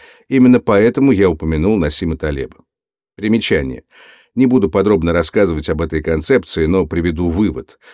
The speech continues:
Чёрный лебедь — это крайне маловероятное событие, которое в случае наступления имеет огромное влияние.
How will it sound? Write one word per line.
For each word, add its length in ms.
Чёрный 360
лебедь — 400
это 220
крайне 380
маловероятное 880
событие, 500
которое 360
в 80
случае 340
наступления 680
имеет 280
огромное 460
влияние. 560